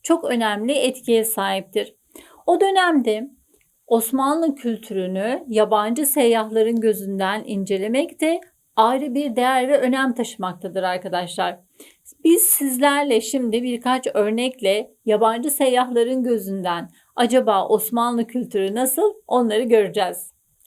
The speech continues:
Evet, ilk örneğimiz şöyle. Osmanlı Devleti için diyorlar ki,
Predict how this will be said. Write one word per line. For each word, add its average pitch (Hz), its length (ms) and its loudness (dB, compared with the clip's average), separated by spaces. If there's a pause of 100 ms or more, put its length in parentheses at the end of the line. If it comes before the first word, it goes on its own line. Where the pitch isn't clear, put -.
Evet, 294 320 2
ilk 311 240 -2
örneğimiz 262 580 2
şöyle. 254 560 2 (960)
Osmanlı 247 580 2
Devleti 247 440 0
için 247 300 -4
diyorlar 269 580 2
ki, 240 240 0